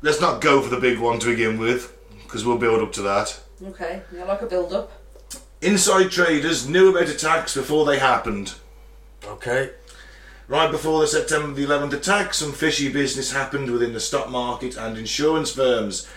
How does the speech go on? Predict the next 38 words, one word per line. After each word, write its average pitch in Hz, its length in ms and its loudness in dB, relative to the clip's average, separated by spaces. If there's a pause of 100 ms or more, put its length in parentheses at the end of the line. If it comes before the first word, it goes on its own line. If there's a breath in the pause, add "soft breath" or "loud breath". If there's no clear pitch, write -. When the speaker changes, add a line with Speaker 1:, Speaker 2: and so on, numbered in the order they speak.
(360 loud breath)
Speaker 1:
An 135 100 -2
extraordinary 156 1080 2
amount 120 420 -2
of 117 240 -8
put - 320 -4
options 160 720 -2
were 123 140 2
replaced 143 680 0
on 117 220 -6
United 120 580 -4
Airlines 120 640 -4
and 120 180 -8
American 113 480 -4
Airlines 107 480 -6
stocks. - 680 -4
Speaker 3:
Do 143 80 -6
you 147 60 2
know 151 80 4
what - 80 -4
put 135 240 -4
options 110 400 -8
are? 120 380 -2
Speaker 2:
No. - 200 -8 (1300)
Speaker 3:
It's - 220 -10
betting 127 480 -2
that 117 160 -8
they're 113 80 -2
gonna 113 240 -2
lose 113 240 -4
money. 110 340 -8 (880 soft breath)
So - 140 -10
if - 80 -6
they 151 160 4
lose 123 260 0
money, 113 220 -2
you 113 180 -8
get 113 220 -6
money. 107 260 -8